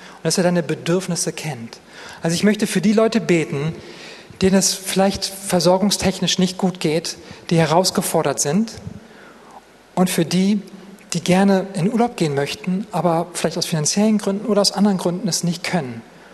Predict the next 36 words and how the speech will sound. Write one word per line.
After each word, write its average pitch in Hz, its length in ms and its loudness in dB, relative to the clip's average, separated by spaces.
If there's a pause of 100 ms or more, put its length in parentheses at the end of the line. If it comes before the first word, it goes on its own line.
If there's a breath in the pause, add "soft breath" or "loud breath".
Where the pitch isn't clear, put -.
(720 loud breath)
Und 156 240 -2
du 170 120 2
hast - 220 -2
dieses 156 260 0
Beispiel - 520 0
von 175 160 0
mir 165 120 2
heute 160 220 0
gehört 175 320 0
in 165 60 -2
der 147 60 0
Predigt 185 420 -2
und 165 40 -6
das 151 160 -2
hat 160 120 -6
dich 151 120 -6
angesprochen. 147 680 -4 (460 loud breath)
Und 156 80 2
ich 156 100 2
glaube, 190 240 2
dass 180 120 2
die 170 100 -2
Gnade 170 320 -2
des - 140 -2
Herrn 165 160 0
da 147 240 0
ist. - 300 -4 (580 loud breath)
Und 160 80 2
ich - 60 -2
glaube, 180 240 0
dass 170 120 0
er 170 60 2
es 147 140 -2
wieder 165 160 2
tun 156 260 -4
möchte. 127 460 -6